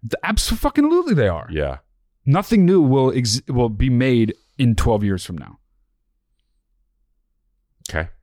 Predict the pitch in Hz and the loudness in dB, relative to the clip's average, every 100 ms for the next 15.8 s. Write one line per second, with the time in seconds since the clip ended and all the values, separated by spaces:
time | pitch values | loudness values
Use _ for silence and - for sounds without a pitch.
0 | - 78 85 90 90 90 95 90 92 107 | -16 -12 -8 -6 -6 -8 -8 -10 -12 -4
1 | 117 139 120 127 127 127 127 101 - 151 | -2 0 0 0 -2 -2 -2 -2 -2 -2
2 | 147 156 160 196 190 165 151 170 175 139 | 0 -2 -4 -6 -6 -8 -6 -6 -6 -6
3 | 117 247 127 113 143 - 117 107 110 110 | -6 -6 -8 -4 -2 0 -2 -6 -10 -8
4 | 95 127 131 104 90 90 120 - 120 113 | -2 -2 -2 -4 -2 -4 -4 -2 0 0
5 | 95 101 120 104 98 95 107 92 85 101 | 0 -2 0 0 0 -6 -6 -6 -8 -8
6 | 113 113 143 135 127 110 117 107 104 104 | -6 -6 -4 -2 -2 -2 -4 -6 -8 -6
7 | 98 101 98 - 104 - 120 - - 95 | -6 0 2 2 0 -4 -6 -6 -4 -2
8 | 92 85 98 95 95 95 90 98 98 - | -2 -4 -10 -8 -8 -8 -6 -4 -4 -4
9 | 98 90 - - 101 101 95 98 95 92 | -6 -8 -14 -10 -6 -4 -4 -4 -6 -6
10 | 90 87 90 95 92 87 80 90 80 87 | -4 -2 -2 -6 -6 -8 -10 -8 -8 -10
11 | 80 - 92 87 - - 80 78 80 78 | -12 -8 -6 -6 -8 -10 -10 -8 -10 -10
12 | 85 73 76 76 78 73 78 78 85 85 | -10 -12 -12 -10 -10 -12 -10 -8 -6 -8
13 | - 107 151 214 165 110 85 82 92 90 | -4 -2 0 2 2 0 -4 -2 0 0
14 | 85 82 80 - 87 80 71 76 - 95 | 0 -4 -6 -4 -2 -2 -6 -8 -2 0
15 | 87 85 92 87 85 85 85 87 | -2 -4 -6 -6 -6 -8 -12 -16